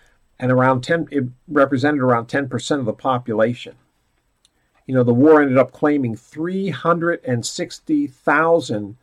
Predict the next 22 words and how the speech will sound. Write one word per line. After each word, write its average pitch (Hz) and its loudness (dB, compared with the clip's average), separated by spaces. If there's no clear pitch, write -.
lives 120 0
of 113 -2
Union 120 -2
soldiers. - 0
In 123 -6
terms 170 0
of 139 -2
percentage 156 -2
of 139 -2
the - -10
population, 123 0
it 139 2
would 143 4
be 143 4
equivalent 143 0
to 135 0
us - 2
losing 139 4
about 120 0
seven 160 2
million 143 0
soldiers - -8